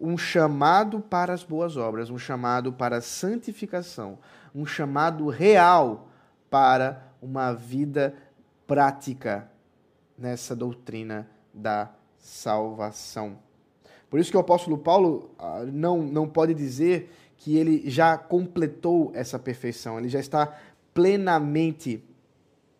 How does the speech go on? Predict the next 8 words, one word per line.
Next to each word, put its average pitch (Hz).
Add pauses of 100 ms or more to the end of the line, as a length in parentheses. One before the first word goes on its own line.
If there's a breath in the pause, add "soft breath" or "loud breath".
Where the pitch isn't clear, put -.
(240)
salvo. 131 (220)
Não, 117 (180)
ele 127
precisa 165 (320 loud breath)
observar 131
as 123
boas 120
obras. 107